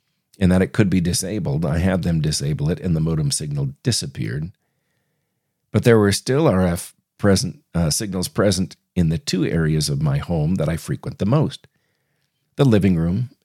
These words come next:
and the bedroom. My acoustimeter indicated the signals were at my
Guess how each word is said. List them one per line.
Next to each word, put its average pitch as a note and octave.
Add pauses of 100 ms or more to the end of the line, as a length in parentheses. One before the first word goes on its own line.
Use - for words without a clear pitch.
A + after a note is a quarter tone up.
and D#2+
the E2
bedroom. F#2 (920)
My G#2
acoustimeter A2+
indicated F#2+
the F2
signals F#2+
were E2
at F2
my E2+